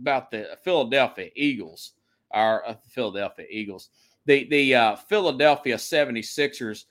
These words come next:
there's some crazy, I do mean crazy trade ideas from some of their websites here. Here's the wildest one. Now, if this trade is made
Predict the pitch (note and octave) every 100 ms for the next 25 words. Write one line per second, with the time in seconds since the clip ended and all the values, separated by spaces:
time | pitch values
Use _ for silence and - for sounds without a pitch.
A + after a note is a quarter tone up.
0 | _ _ E3 G#3+ A3 D#3 B2 - D#3+ E3
1 | F3+ E3+ D3+ A#2 E2+ E2+ _ _ - C3+
2 | F3 D#3+ D#3 C#3+ C#3 C3 B2 B2 _ _
3 | - E3+ E3 F3 F#3 F#3 D3+ C#3 B2 -
4 | D#3+ D3+ C#3 B2+ B2 A#2+ A#2+ A2+ - _
5 | _ _ _ D3+ C#3 B2+ - F3+ D#3+ C#3+
6 | C3+ B2 D3+ D#3 - E3 D#3+ D#3 - E3
7 | E3 D#3+ D#3 _ _ - F3+ G3+ E3+ F#3
8 | D#3+ E3+ F3 E3 D3 - E3 E3+ B2 A#2
9 | C#3+ C#3 C3+ C3 - _ _ - C3+ -
10 | F#3 A#3+ B3 - - G3+ F#3 E3 C#3 A#2
11 | B2+ C3+ D3+ F#3 F3 A#2+ A2 G#2+ B2